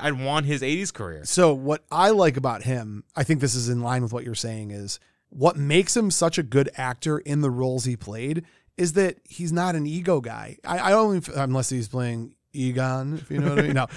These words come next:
Speaker 1: <laughs>
Speaker 2: I mean, he's not someone who you feel even wants to be there. I mean, that, and that ties into what Bill Murray did on this movie. Harold Ramis did not want to be in this movie.
Speaker 1: Yeah.
Speaker 2: So the fact that he was there, this reluctant participant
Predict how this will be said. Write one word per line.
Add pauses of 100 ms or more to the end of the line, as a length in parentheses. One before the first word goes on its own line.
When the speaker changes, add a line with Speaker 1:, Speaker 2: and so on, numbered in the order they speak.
Speaker 1:
<laughs>
Speaker 2:
I
mean,
he's
not
someone
who
you
feel
even
wants
to
be
there.
I
mean,
that,
and
that
ties
into
what
Bill
Murray
did
on
this
movie.
Harold
Ramis
did
not
want
to
be
in
this
movie.
Speaker 1:
Yeah. (400)
Speaker 2:
So
the
fact
that
he
was
there, (360)
this
reluctant
participant